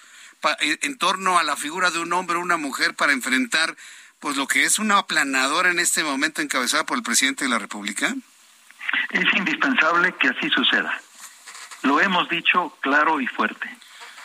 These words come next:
Speaker 2: Unidos somos fuertes y podemos tener una alternativa que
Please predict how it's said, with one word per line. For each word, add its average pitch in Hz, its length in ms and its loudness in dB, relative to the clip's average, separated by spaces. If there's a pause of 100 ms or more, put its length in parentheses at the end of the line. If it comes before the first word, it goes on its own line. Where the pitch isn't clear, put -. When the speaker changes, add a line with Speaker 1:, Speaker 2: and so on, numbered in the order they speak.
(500)
Speaker 2:
Unidos 214 560 4
somos 143 300 0
fuertes 170 520 0
y 135 80 -4
podemos 143 480 2
tener 135 360 4 (480)
una 175 260 4
alternativa 123 840 -2 (600)
que 143 140 2